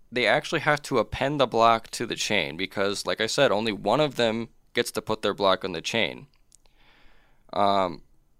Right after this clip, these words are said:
and there's a strong financial incentive to do this, which we said was six point two five Bitcoin currently, and that halves every so often, but currently that's six point two five.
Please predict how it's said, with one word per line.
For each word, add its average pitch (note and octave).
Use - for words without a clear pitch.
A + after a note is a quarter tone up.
and A2
there's G#2+
a G#2+
strong A#2
financial G2+
incentive G2+
to F2
do G2+
this, C2+
which -
we F2+
said F2+
was F#2
six -
point -
two -
five -
Bitcoin E2
currently, D#2+
and E2+
that E2+
halves E2
every D#2+
so -
often, E2
but F#2+
currently F#2
that's F2
six -
point D#2
two F2+
five. E2+